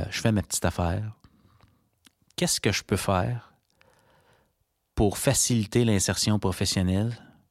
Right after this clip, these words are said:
de collègues qui sont dans la même école que moi ? Où sont mes occasions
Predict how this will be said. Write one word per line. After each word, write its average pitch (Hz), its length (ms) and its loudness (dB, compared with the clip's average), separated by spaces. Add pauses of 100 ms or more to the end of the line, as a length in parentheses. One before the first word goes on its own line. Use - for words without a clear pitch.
(640)
de 107 60 2
collègues 107 560 0 (140)
qui - 60 -8
sont 101 140 -2
dans 95 100 0
la 90 100 2
même 98 220 2
école 90 340 0
que 87 100 -2
moi ? 82 200 -2 (920)
Où 131 80 0
sont 160 240 2
mes 104 200 2
occasions 92 640 0